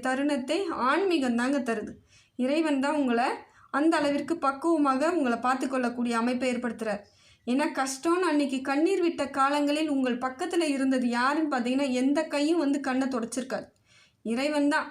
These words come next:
உங்களுக்கு தைரியத்தை கொடுத்துருப்பாரு. எவ்வளோக்கு எவ்வளோ வலிகளை சுமந்தீங்களோ அந்த வலியை சுமக்கிறதுக்கு எந்த இடத்துல உங்களுக்கு கிடைச்சதுன்னு பார்த்தீங்கன்னா கடவுள் தான். அந்த இடத்துல அந்த வலியை நீ தாங்கிறதுக்கான சப்போர்ட் பண்ணார். "செய், பார்த்துக்கலாம், வலிக்குதா,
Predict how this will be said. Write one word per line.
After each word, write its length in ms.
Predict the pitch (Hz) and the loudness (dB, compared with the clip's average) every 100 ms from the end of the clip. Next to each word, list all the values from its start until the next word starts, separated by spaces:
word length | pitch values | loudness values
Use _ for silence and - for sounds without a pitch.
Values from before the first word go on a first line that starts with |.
| - | -4
உங்களுக்கு 300 | 240 233 226 220 | -2 0 -2 -2
தைரியத்தை 400 | 269 381 381 277 | 0 0 0 -2
கொடுத்துருப்பாரு. 500 | 262 262 294 247 226 233 | -4 -4 -2 -2 -2 0
எவ்வளோக்கு 380 | 262 349 349 339 311 | 0 0 0 0 0
எவ்வளோ 160 | 285 247 | 2 0
வலிகளை 400 | 254 294 339 320 294 | 0 2 2 2 0
சுமந்தீங்களோ 480 | 269 294 285 269 311 294 | 0 2 2 2 2 2
அந்த 120 | 240 240 | 0 0
வலியை 300 | 294 339 330 311 | 2 2 2 0
சுமக்கிறதுக்கு 600 | 294 320 320 277 311 311 | 0 0 -2 -2 -2 0
எந்த 120 | 269 302 | 2 2
இடத்துல 280 | 302 - 320 | 2 0 0
உங்களுக்கு 360 | 294 254 233 277 440 - - - _ _ | 2 0 0 -2 -2 -6 -20 -20 _ _
கிடைச்சதுன்னு 480 | 294 330 349 285 285 | -2 0 0 0 0
பார்த்தீங்கன்னா 340 | 247 254 330 339 | 0 0 0 0
கடவுள் 380 | 277 277 302 285 | 0 0 2 2
தான். 140 | 262 - - _ 247 | 0 -4 -18 _ -2
அந்த 120 | 262 285 | 0 0
இடத்துல 260 | - 427 | 0 0
அந்த 120 | 330 247 | 2 2
வலியை 260 | 262 349 370 | 2 2 4
நீ 100 | 294 - | 2 2
தாங்கிறதுக்கான 680 | 294 370 415 415 320 294 247 247 | 2 2 2 0 0 0 0 -2
சப்போர்ட் 360 | 285 285 453 440 | -4 0 0 2
பண்ணார். 260 | 320 233 185 - _ _ _ _ _ - | -2 -2 -4 -10 _ _ _ _ _ -20
"செய், 320 | - 285 302 214 254 | -2 0 0 -2 -2
பார்த்துக்கலாம், 520 | 277 302 302 254 214 | -2 -2 -2 -2 -2
வலிக்குதா, 420 | 226 277 277 254 | -2 -2 0 0